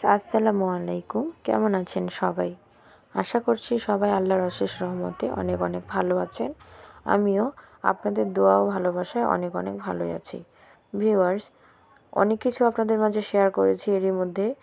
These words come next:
আজকে আমি ছোট্ট একটি ভিডিও নিয়ে আপনাদের মাঝে উপস্থিত হলাম। আজকে আমি যে ভিডিওটি শেয়ার করব, সেটি হচ্ছে একটি ব্লকের জামা।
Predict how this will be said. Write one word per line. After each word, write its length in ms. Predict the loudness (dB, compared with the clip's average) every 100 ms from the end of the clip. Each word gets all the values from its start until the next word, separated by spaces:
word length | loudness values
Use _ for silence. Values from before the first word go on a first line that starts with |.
| -18 _ -4
আজকে 280 | -4 -2 0
আমি 240 | 2 2 -2 -2
ছোট্ট 220 | -2 0
একটি 180 | 0 0
ভিডিও 340 | -4 -2 0 0
নিয়ে 220 | 0 0
আপনাদের 380 | 0 -2 -2 -2
মাঝে 280 | -2 -4 -4
উপস্থিত 420 | -2 -4 -4 -4 -2
হলাম। 260 | -4 -4 -8 -16 -20 -20 -20 -6
আজকে 280 | -4 -2 0
আমি 180 | 2 2
যে 120 | 2 2
ভিডিওটি 460 | 0 2 0 0 -4
শেয়ার 320 | 0 0 0
করব, 300 | 0 0 0 -2 -4 _ -20 _ -4
সেটি 280 | -2 0 0
হচ্ছে 380 | -2 -2 0 0 -2 _ _ _ -2
একটি 280 | -2 0 -2
ব্লকের 520 | 0 2 2 0 -4 -4
জামা। 420 | -8 -10 -10